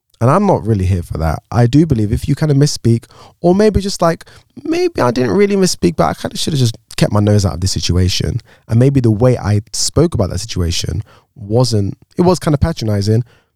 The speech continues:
Maybe I should've held my hands up. And sometimes actually they won't do that. They'll just go quiet and they'll just move on and, like, you know, start tweeting about, "Oh, whatever, I've got a white man." <laughs> So, yeah, that whole situation, I wasn't impre-,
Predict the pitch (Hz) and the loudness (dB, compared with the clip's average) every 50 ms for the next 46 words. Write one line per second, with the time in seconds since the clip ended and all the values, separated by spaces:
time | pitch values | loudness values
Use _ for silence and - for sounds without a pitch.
0 | _ _ - 190 196 202 175 190 175 165 156 - 156 143 135 - - - - - | _ _ 0 2 2 4 4 2 0 0 0 -2 -2 -4 -6 -6 -10 -10 -4 -2
1 | 147 143 139 120 117 113 113 107 95 - - - _ _ _ _ _ _ - 131 | 0 2 2 4 4 4 2 2 0 -2 -6 -12 _ _ _ _ _ _ -6 -2
2 | - 175 185 165 147 143 143 - 139 131 127 135 - - 135 139 143 143 156 160 | 0 2 4 4 4 4 2 0 0 -2 -2 -2 0 2 2 4 4 2 2 0
3 | 73 - 80 90 98 113 - 117 - 110 104 - 92 87 82 - - 95 92 92 | 0 0 0 0 0 0 0 0 0 0 0 2 0 0 0 0 0 0 2 2
4 | 95 - - - 87 87 76 78 82 82 76 76 - - - - - 73 - - | 0 0 0 2 2 2 2 2 2 2 0 0 -2 -4 -2 -2 0 0 0 0
5 | - - _ _ _ - - _ _ - - - - - - - - - - 80 | -2 -2 _ _ _ -20 -20 _ _ -6 -4 -4 -4 0 0 0 0 0 -2 -4
6 | 82 80 - - - 104 95 80 78 78 73 73 76 - 73 - - 80 82 82 | -4 -2 0 0 2 2 2 2 0 -2 -2 -2 0 0 0 0 0 0 0 0
7 | - - 78 78 87 101 104 - - - 233 262 262 254 240 180 151 - - - | 0 0 -2 -2 -4 -4 -2 -2 0 0 0 0 0 -2 -2 -2 -2 -2 -2 0
8 | - - 160 147 147 151 143 - - 131 135 - - - - - - - 135 147 | 2 2 4 4 4 2 0 -2 -4 -6 -6 -6 -12 -18 -20 -16 -8 -2 0 2
9 | 151 143 131 123 123 143 156 180 196 202 196 - 196 - - 185 180 175 - - | 4 4 4 2 0 0 -2 0 0 -2 -2 -2 -6 -4 -2 0 0 0 0 0
10 | 165 156 151 156 165 170 160 175 170 165 165 156 - - _ _ _ _ - - | -2 0 0 2 2 2 2 2 2 2 2 0 -4 -8 _ _ _ _ -20 -20
11 | _ _ _ _ _ _ _ _ - - - 120 123 120 - - 139 131 - | _ _ _ _ _ _ _ _ -10 -2 2 2 4 4 4 2 0 0 -4